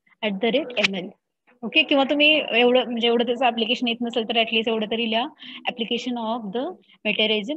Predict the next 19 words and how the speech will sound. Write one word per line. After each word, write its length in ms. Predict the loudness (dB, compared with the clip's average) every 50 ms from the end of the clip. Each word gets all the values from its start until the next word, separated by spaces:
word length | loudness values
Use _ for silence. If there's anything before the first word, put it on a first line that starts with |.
| -4 -2
anisophilie. 600 | -2 -2 -2 -4 -8 -12 -10 -10 -10 -8 -8 -8 -8
आणि 140 | -6 -6 -6
दुसरा, 380 | -6 -8 -8 -8 -8 -8 -6 -6
दुसरा 320 | -6 -6 -4 -2 -2 -2
पण 160 | -2 -2 -4
एक 100 | -4 -2 0 0
आहे 100 | 0 2
Beauveria 540 | 2 2 4 4 4 4 4 2 0 0
bassiana, 500 | -2 -4 -4 -4 -6 -6 -6 -6 -6 -6
हा 120 | -4 -4 -4
पण 180 | -4 -4 -4
एक 80 | -4 -6 -6 -6
फंजाय 360 | -4 -4 -2 0 0 0 0 0
आहे, 140 | 0 -2 -4 -8 _ _ _ _ _ _ _ _ _ -6
fungus 260 | -4 -2 -2 -2 -4 -4
आहे 100 | -6 -4
हा, 180 | -4 -4 -4 -2
Beauveria 460 | -2 -2 0 2 2 2 2 2 0
bassiana 580 | 0 -2 -4 -4 -4 -6 -4 -4 -4 -6 -6